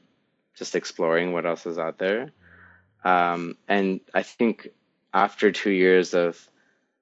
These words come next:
you know, breaking up, being on the apps, meeting all these people, I'm kind of finding solace in not meeting anyone and just being by myself, <laughs> um, at least romantically, um, and just, like, allowing myself to ask those questions of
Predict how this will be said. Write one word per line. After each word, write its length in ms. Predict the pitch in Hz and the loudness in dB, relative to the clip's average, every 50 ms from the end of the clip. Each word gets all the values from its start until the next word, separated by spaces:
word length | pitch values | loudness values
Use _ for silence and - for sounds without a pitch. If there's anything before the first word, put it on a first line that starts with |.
| _ - | _ -8
you 80 | - 87 | -8 -6
know, 60 | 85 | -4
breaking 420 | 82 - 127 123 - 123 113 104 | 4 4 4 6 6 4 4 6
up, 280 | 101 98 98 92 - - | 6 6 4 2 0 2
being 160 | 113 104 101 | 4 4 6
on 100 | 101 101 | 6 6
the 60 | 98 95 | 6 6
apps, 400 | 87 87 87 87 85 - - - | 6 6 4 4 2 -2 -4 -2
meeting 280 | 98 95 92 95 92 92 | 0 2 2 4 4 2
all 80 | 92 | 2
these 180 | 78 95 90 - | 2 0 -4 -4
people, 540 | - - 87 - 95 87 87 85 85 82 - _ _ _ _ _ _ - - | -6 -8 -6 -2 0 0 2 0 -2 -4 -8 _ _ _ _ _ _ -8 -4
I'm 140 | 95 95 | -4 -2
kind 140 | 87 101 95 | 0 0 0
of 80 | 92 90 | 0 2
finding 300 | - 92 92 92 90 92 | 2 0 2 2 0 -2
solace 500 | - - 95 87 87 92 90 90 - - | -2 0 4 4 6 6 4 4 0 -2
in 440 | 85 90 90 87 87 87 85 85 - - | -4 -2 -2 -2 -2 -2 -4 -4 -6 -4
not 220 | 90 90 85 82 | -2 -2 -2 -2
meeting 300 | 87 95 92 92 90 85 | -2 -2 -2 -2 -2 -2
anyone 400 | 85 87 90 92 98 104 104 98 | -2 0 0 0 2 2 2 2
and 320 | 90 87 87 82 80 - - - - - - - - - - - - - - - - - - - - | 0 -2 -4 -6 -8 -14 -20 -20 -20 -20 -20 -20 -20 -20 -20 -20 -20 -20 -20 -20 -20 -20 -20 -14 -6
just 220 | - 95 - - | -6 -6 -2 2
being 200 | 98 92 90 87 | 0 2 2 2
by 100 | - 92 | 0 2
myself, 600 | 95 92 92 - - 101 104 120 - - - - | 2 2 2 4 2 2 2 0 -6 -4 0 2
<laughs> 1120 | 147 143 143 - 151 135 - - - - - - - - - - - - - - - - - | 2 2 4 4 2 2 2 0 -6 -6 -6 -8 -10 -8 -8 -8 -8 -10 -12 -14 -14 -8 -2
um, 420 | - 98 95 90 90 90 87 87 - | 2 2 4 4 2 0 -2 -2 4
at 100 | - 131 | 6 8
least 200 | 139 151 - - | 8 8 8 6
romantically, 680 | 139 127 101 101 101 - 104 - - 85 85 85 87 _ _ _ - | 6 6 6 4 4 4 0 0 0 -4 -4 -4 -8 _ _ _ 0
um, 600 | - 92 90 87 87 87 87 87 87 85 85 - _ _ - | 2 4 4 4 4 2 0 -2 -6 -10 -10 -12 _ _ -4
and 320 | 104 95 92 92 92 87 | -2 0 0 0 0 -2
just, 220 | - 92 - - - | -4 -4 -4 0 2
like, 220 | 95 90 - - - | 2 2 2 0 0
allowing 400 | - 98 98 92 92 95 95 98 | 2 4 6 6 6 4 4 2
myself 380 | 95 92 92 90 - 98 90 - | 2 2 2 2 0 -2 0 0
to 120 | - 80 87 | 0 -2 0
ask 180 | 90 85 - | 0 -2 -2
those 180 | - 90 82 - | -2 -6 -6 -4
questions 500 | - - 85 82 - - 101 95 90 85 | -4 -4 -4 -4 -4 -4 -4 -4 -2 0
of 240 | 92 87 82 - | 0 -2 -2 -4